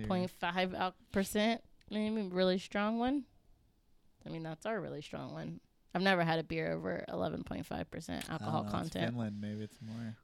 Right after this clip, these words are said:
Speaker 1: Maybe they
Speaker 2: We got pussy beers, I'm sure.
Speaker 1: I'm sure. Okay, we're being dumb.
Speaker 2: What are we, what were
Speaker 1: Are we
Speaker 2: we
Speaker 1: gonna
Speaker 2: just
Speaker 1: talk
Speaker 2: about
Speaker 1: more
Speaker 2: to say?
Speaker 1: snake stuff,
Speaker 2: Well,
Speaker 1: or
Speaker 2: what, um, what do you <laughs> know about England?
Speaker 1: What a, I would love to learn more
Speaker 2: Where's the
Speaker 1: about
Speaker 2: queen?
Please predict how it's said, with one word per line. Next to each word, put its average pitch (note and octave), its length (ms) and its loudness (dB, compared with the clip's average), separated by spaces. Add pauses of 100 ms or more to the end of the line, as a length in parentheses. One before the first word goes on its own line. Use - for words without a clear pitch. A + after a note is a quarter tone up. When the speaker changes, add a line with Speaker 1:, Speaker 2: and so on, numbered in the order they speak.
Speaker 1:
Maybe D#3 280 0
they F3+ 540 0 (180)
Speaker 2:
We A2+ 60 -4
got G#2+ 240 0
pussy A2 300 -4
beers, G#2+ 380 -6
I'm G#2 140 -8
sure. A2+ 380 -8 (120)
Speaker 1:
I'm E3 220 -4
sure. - 380 -8 (640)
Okay, E3+ 300 6 (100)
we're G3+ 180 8
being F3+ 240 4
dumb. D#3 260 -4 (180)
Speaker 2:
What A#2 160 2
are C#3+ 80 2
we, D3+ 420 0
what A#2+ 360 -2
were B2+ 280 -2
Speaker 1:
Are G3+ 140 10
we G3 60 10
Speaker 2:
we - 20 -2
Speaker 1:
gonna G3 140 6
Speaker 2:
just G3+ 100 4
Speaker 1:
talk G3+ 140 10
Speaker 2:
about G3+ 80 -2
Speaker 1:
more G3 80 8
Speaker 2:
to G3 40 8
say? - 100 -2
Speaker 1:
snake G#3+ 220 6
stuff, F#4+ 400 4
Speaker 2:
Well, G#3+ 160 6
Speaker 1:
or G#3 140 8
Speaker 2:
what, F#3 380 4
um, E3 340 0 (480)
what C#3 200 -4
do D#3 60 2
you D3+ 100 2
<laughs> - 20 2
know D3 100 4 (120)
about C#3 300 0
England? C#3+ 360 -4 (460)
Speaker 1:
What G#3 140 12
a, C4 200 12
I G#3+ 160 6
would A#3+ 160 6
love A3 240 12
to D#4 120 2
learn G#3+ 220 6
more E3 200 2
Speaker 2:
Where's B2+ 100 4
the E3 80 6
Speaker 1:
about D#3+ 180 4
Speaker 2:
queen? A2+ 360 -4